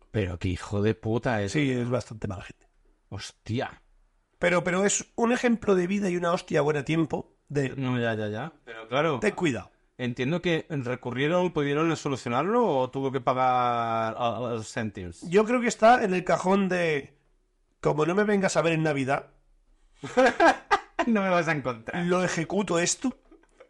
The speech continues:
Speaker 2: Y ya te envío a alguien para que me lo, para que me lo cobre. Te envío ahí al Desocupa o quien sea.
Speaker 1: Hostia puta.
Speaker 2: Y ya está. Es que si, si López tiene ese papel, se lo puede pedir cuando quiera.
Speaker 1: La cuestión es no habérselo devuelto firmado.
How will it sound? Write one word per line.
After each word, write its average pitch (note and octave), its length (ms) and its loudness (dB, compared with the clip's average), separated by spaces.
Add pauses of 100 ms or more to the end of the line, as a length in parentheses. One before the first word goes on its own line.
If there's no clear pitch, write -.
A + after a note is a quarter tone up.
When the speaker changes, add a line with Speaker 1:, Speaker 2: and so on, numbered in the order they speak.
(720)
Speaker 2:
Y D3 120 -4
ya D#3 160 4
te E3 100 0
envío D#3+ 260 4
a D#3+ 40 8
alguien F3 200 4
para C#3+ 120 0
que C#3 80 -2
me B2+ 40 0
lo, B2 100 -4
para C3 120 -4
que C3+ 40 -2
me C3 80 0
lo A#2+ 80 -2
cobre. A#2+ 200 -2
Te - 140 -10
envío C3+ 200 2
ahí C#3+ 140 2
al C#3+ 100 2
Desocupa C3+ 420 -2
o B2+ 60 2
quien B2+ 140 -4
sea. E3+ 280 -2 (380)
Speaker 1:
Hostia A2+ 680 -12
puta. A2 380 -20 (400)
Speaker 2:
Y D#3+ 80 -4
ya C#3 60 2
está. - 200 -10
Es - 120 -12
que F3+ 240 0
si, E3+ 220 -4
si D3+ 240 -2
López D#3 360 -4
tiene G#3+ 120 2
ese F3 120 -2
papel, D#3+ 360 0 (960)
se A2+ 100 -2
lo A#2+ 80 0
puede B2+ 140 0
pedir C3+ 180 2
cuando A2+ 180 0
quiera. D#3+ 160 -12 (680)
Speaker 1:
La A2+ 160 -4
cuestión A2+ 320 -4
es C#3 180 -2
no D#3 140 0
habérselo C#3 420 0
devuelto B2 420 -2
firmado. A#2 480 -2